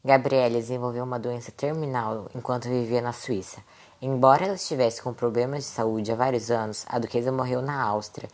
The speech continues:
em dezembro de mil setecentos e noventa e três, aos quarenta e quatro anos de idade. Sua família simplesmente anunciou que ela havia morrido com resultado de desgosto e de sofrimento, mas a maioria dos historiadores concluiu que ela morreu de câncer.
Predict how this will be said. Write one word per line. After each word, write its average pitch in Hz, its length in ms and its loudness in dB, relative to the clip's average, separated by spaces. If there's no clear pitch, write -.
em 123 60 -6
dezembro 127 440 4
de 120 140 -2
mil 127 160 2
setecentos 131 540 -4
e 131 40 -4
noventa 123 240 -2
e 139 60 -4
três, 98 460 -6
aos 113 200 -2
quarenta 120 400 2
e 175 40 -4
quatro 143 340 2
anos 123 200 -2
de 123 80 -8
idade. - 420 -4
Sua 175 160 2
família 139 480 0
simplesmente 147 680 -4
anunciou 123 480 0
que - 80 -12
ela 127 140 4
havia 123 180 2
morrido 127 320 -2
com 127 140 -6
resultado 123 560 0
de 117 160 -6
desgosto 120 560 0
e - 40 -12
de 156 80 -4
sofrimento, 143 680 -8
mas 127 220 4
a 131 80 4
maioria 147 420 4
dos 127 160 0
historiadores 117 680 4
concluiu 123 460 -2
que 120 100 -18
ela 123 140 -2
morreu 120 300 -2
de 123 120 -6
câncer. 92 520 -10